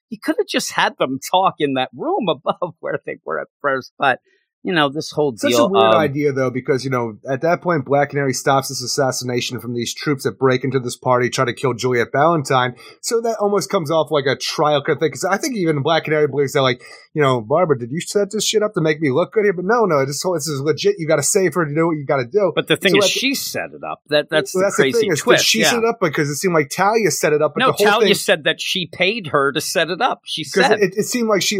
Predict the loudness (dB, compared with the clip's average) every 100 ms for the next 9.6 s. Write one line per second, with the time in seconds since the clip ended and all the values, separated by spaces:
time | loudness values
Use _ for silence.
0 | 0 0 0 2 0 -2 -2 -2 -2 -4
1 | -2 -2 -2 -2 -2 0 -2 0 2 2
2 | 2 0 0 0 0 2 2 0 -2 0
3 | 2 4 2 2 2 4 4 2 2 2
4 | 0 0 -2 -2 -2 -2 -2 -6 0 2
5 | 2 0 -4 _ _ -4 0 2 0 -2
6 | 0 0 2 2 2 2 0 0 -4 -4
7 | 0 0 0 0 2 0 -2 -2 0 0
8 | -6 -8 -2 0 2 2 2 2 2 0
9 | -2 0 2 2 0